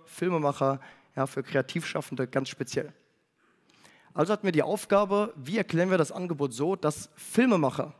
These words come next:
begeistert sind, dass Filmemacher mit ihm arbeiten wollen. Und der erste Schritt, den auch ihr gehen solltet, bevor ihr Werbung macht, bevor ihr Marketing macht, ist euch erstmal überlegen, wie tickt meine Zielgruppe eigentlich?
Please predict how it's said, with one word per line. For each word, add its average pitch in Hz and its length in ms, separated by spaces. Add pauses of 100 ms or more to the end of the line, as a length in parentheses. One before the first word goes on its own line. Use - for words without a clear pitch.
(400)
begeistert 160 460
sind, 131 100
dass 131 160
Filmemacher 190 680
mit 156 160
ihm 151 80
arbeiten 139 380
wollen. 131 180 (960)
Und - 80
der - 100
erste 208 300
Schritt, - 480
den 143 120
auch 139 100
ihr 190 120
gehen 180 240
solltet, 131 400 (760)
bevor 185 300
ihr 180 380
Werbung 151 440
macht, 127 180
bevor 156 200
ihr 151 40
Marketing 156 360
macht, - 260 (300)
ist 147 100
euch 160 120
erstmal 208 420
überlegen, 175 500 (220)
wie 180 160
tickt - 300
meine 156 160
Zielgruppe - 420
eigentlich? 143 460